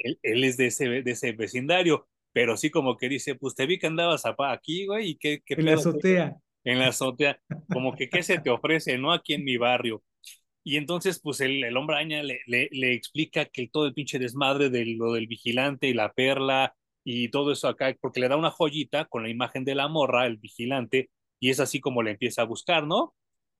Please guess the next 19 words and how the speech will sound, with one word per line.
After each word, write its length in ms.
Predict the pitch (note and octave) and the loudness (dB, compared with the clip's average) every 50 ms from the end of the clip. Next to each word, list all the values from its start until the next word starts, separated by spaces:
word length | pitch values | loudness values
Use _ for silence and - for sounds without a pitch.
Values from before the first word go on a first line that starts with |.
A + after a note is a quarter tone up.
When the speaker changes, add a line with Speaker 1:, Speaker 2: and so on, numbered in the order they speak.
| _ _ - | _ _ -2
Speaker 1:
Y 100 | D3+ D3 | 0 2
el 80 | D3+ | 2
capitán, 480 | D3+ D#3 D3+ D#3 E3 D3+ F#3+ G#3 B3 B3+ | 4 2 2 2 2 0 2 0 0 0
pues, 300 | - E4+ E4 C4+ - _ _ _ _ _ _ - | 0 -2 -2 -4 -4 _ _ _ _ _ _ -6
pues, 520 | D#3+ D3+ - - - - - - - _ _ | -4 -4 -4 -6 -10 -12 -18 -20 -20 _ _
siendo 540 | - - - - E3+ A3 C4 C#4+ B3+ F3+ D#3+ | -14 -12 -8 -4 -4 -4 -2 -2 -2 -2 -2
alguien 580 | D3+ D#3+ D#3+ D3 C#3+ D3+ D3+ D#3 E3+ F3 - _ _ - | -2 -2 -4 -4 -2 0 0 0 -2 -6 -12 _ _ -8
que 120 | C#3 C3+ | -8 -6
no 180 | D3 F#3 A3 G#3+ | -2 -2 -2 -2
solo 320 | - - A3 G3 F#3 F#3+ | -2 -2 -2 0 0 0
era 180 | F#3+ F#3+ F#3+ F#3 | 2 2 2 2
el, 140 | F3+ D#3+ C#3 | 2 0 0
el, 180 | C3+ C3 C#3 - | -2 -4 -2 -2
el, 220 | C#3 B2 A#2+ G#2+ - | -2 -4 -4 -4 -6
el 80 | C3+ - - - | -10 -14 -8 -2
jefe 340 | E3+ F3+ D#3+ - - C3 A#2+ | 0 0 0 0 -2 -2 -2
de 100 | A#2 A2+ | -2 -2
los 200 | G#2+ G2+ - - | -4 -4 -4 -2
Avengers, 600 | A#2 A#2+ D#3 E3+ D#3+ C#3 B2 A#2+ A#2 A2+ - | -2 0 0 0 0 0 -2 -2 -2 -2 -4